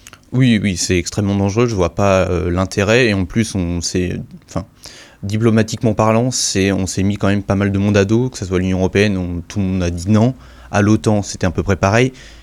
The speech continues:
Et puis, euh, la France n'est pas une, une énorme puissance militaire, euh, mondiale. Euh, on s'attaque quand même à, à la Russie qui est sur le podium. Donc, euh, même si la France va quand même améliorer sa place avec le, la loi de programmation militaire, euh, là actuellement ça fait qu'un an que le budget a été voté, à peine.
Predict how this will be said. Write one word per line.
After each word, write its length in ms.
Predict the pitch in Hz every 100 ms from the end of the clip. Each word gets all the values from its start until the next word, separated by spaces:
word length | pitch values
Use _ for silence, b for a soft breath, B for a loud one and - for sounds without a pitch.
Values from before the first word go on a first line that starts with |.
| B
Et 40 |
puis, 240 | - 113 104
euh, 160 | 90 90
la 140 | 92
France 340 | - 123 120 95
n'est 160 | 95
pas 160 | 92 104
une, 400 | 95 87 85 92
une 100 | 98
énorme 260 | 104 113 113
puissance 440 | - 104 117 -
militaire, 420 | 101 101 - 104
euh, 220 | 92 87 87
mondiale. 440 | 98 101 127 139 B B B B 90
Euh, 160 | 87
on 100 | 87
s'attaque 300 | 90 101 -
quand 120 | - 104
même 160 | 104
à, 240 | 92 90 90
à 40 |
la 120 | 92
Russie 400 | 92 98 - 123
qui 180 | - 95
est 40 |
sur 120 | 90 95
le 60 |
podium. 340 | 110 117 101 85 B B B -
Donc, 220 | 87 -
euh, 220 | 87 85
même 280 | 90 123 131
si 360 | - - 123 104
la 100 | 110
France 280 | - 127 107
va 180 | 98 98
quand 120 | 107
même 140 | 107
améliorer 380 | 101 101 101 101
sa 140 | 101 101
place 240 | 110 -
avec 220 | 90 90
le, 480 | 90 90 87 87 90
la 120 | 95
loi 120 | 95
de 60 | 104
programmation 460 | 104 95 95 - 98
militaire, 420 | 92 98 127 139 B B B -
euh, 200 | 90 92
là 120 | 101
actuellement 380 | 110 - 104 107
ça 140 | 110 101
fait 180 | -
qu'un 200 | 87 104
an 100 | 107
que 120 | 98 92
le 40 |
budget 200 | 95 98
a 40 |
été 140 | 92 98
voté, 480 | 95 87 110 120 -
à 60 |
peine. 320 | - 110 131